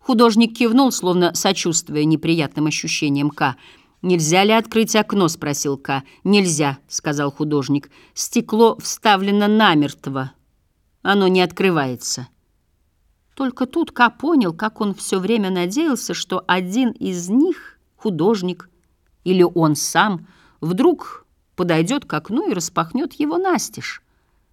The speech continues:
Он был даже готов вдыхать туман всей грудью. У него кружилась голова от ощущения полного отсутствия воздуха. Он шлепнул рукой по перине, лежавшей рядом, и слабым голосом сказал: «Но ведь это неудобно и вредно».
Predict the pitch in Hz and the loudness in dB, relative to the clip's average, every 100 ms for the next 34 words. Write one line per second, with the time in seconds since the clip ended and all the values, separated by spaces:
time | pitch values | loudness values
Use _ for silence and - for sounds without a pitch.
0 | _ 160 196 233 262 254 247 262 302 277 | _ -2 0 2 2 2 2 2 2 0
1 | 185 175 226 - 269 269 - 226 240 254 | 0 0 0 2 0 -2 -2 2 4 2
2 | 220 - 240 220 160 180 277 190 151 120 | 0 -4 -4 -2 -2 -2 -2 -4 -6 -8
3 | _ _ _ _ _ _ _ _ _ _ | _ _ _ _ _ _ _ _ _ _
4 | 135 135 151 151 147 160 156 143 151 143 | -2 0 -2 -2 0 2 0 0 0 0
5 | 147 202 - 156 - - 165 175 147 - | 0 -2 -4 -8 -6 -4 -2 -2 -4 -4
6 | 202 185 160 147 - - - 208 214 269 | -4 -2 -4 -6 -10 -10 -6 -4 -2 0
7 | 254 160 147 - 127 _ _ _ _ _ | 0 -2 -6 -10 -18 _ _ _ _ _
8 | _ _ - 320 285 - 269 392 254 226 | _ _ 0 2 2 2 2 2 4 4
9 | 240 - 330 349 - 160 196 185 269 294 | 2 2 2 2 2 2 0 4 6 6
10 | 269 254 240 247 - 240 226 226 208 196 | 6 2 4 2 2 0 0 0 0 0
11 | 175 - 247 208 196 269 254 - 247 - | -2 -4 -4 -2 -2 -2 -4 -6 -6 -6
12 | 269 254 311 214 160 - - _ _ 160 | -6 -2 -2 -2 -6 -16 -20 _ _ -4
13 | 156 185 302 320 277 269 202 180 370 - | -2 -2 -2 4 6 6 4 4 4 4
14 | 202 196 156 214 381 339 254 180 | 4 2 2 2 0 -2 -6 -6